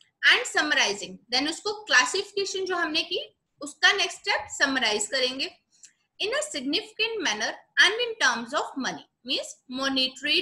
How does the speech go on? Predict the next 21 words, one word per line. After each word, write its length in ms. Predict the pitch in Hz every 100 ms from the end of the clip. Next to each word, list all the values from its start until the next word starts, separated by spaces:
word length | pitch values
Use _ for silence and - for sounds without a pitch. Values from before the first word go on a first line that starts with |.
| -
transactions। 580 | 277 240 190 185 180 156 - _ _ -
जो 380 | 214 285 349 311
भी 200 | 277 370 508
ट्रांजैक्शन 580 | 427 349 285 285 - 277
हम 200 | 262 254
रिकॉर्ड 380 | 254 247 214 214
करेंगे, 420 | 269 240 233 285
क्लासिफाई 480 | 294 220 208 240 269
करेंगे, 340 | 269 247 269
समराइज 540 | 381 277 233 202 277 -
करेंगे, 440 | 247 190 208 254 508 - _ _ _ _ _ _ 226
वो 220 | 277 440 359
मॉनेटरी 560 | 262 254 247 - 339
वैल्यू 440 | 370 247 214 247 302
में 400 | 262 240 262 - -
ही 120 | 330 539 -
होगी। 400 | 277 214 156 143 _ _ _ _ _ _ -
At 180 | 285 -
least 340 | 311 539 539 320
of 180 | 302
a 60 | 349